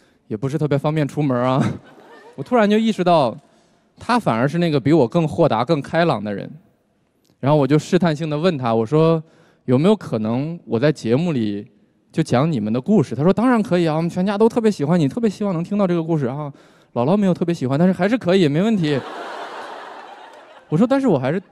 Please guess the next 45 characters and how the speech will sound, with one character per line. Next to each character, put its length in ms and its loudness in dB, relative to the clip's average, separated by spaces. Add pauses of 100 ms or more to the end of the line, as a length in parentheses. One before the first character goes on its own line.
(140)
挺 240 -4
担 240 4
心 220 0
的， 100 2
因 140 0
为 100 0
我 140 -2
是 220 -8
讲 180 -8
笑 240 2
话 140 -2
的 80 -4
嘛， 180 -6
我 120 -8
就 200 -4 (380)
会 100 0
调 240 -4
侃， 220 -6
会 100 -2
什 120 -6
么， 100 -2
你 80 -4
真 100 0
的 80 0
能 140 0
接 160 2
受 160 4
吗？ 180 2
会 100 0
不 60 0
会 80 0
伤 160 -4
害 60 -2
到 100 0
你？” 80 0
他 100 -4
说 120 -2
：“只 100 -8
要 80 -2
好 180 -8
笑 220 2
就 140 0
不 120 -8
会 200 2
啊。” 200 -6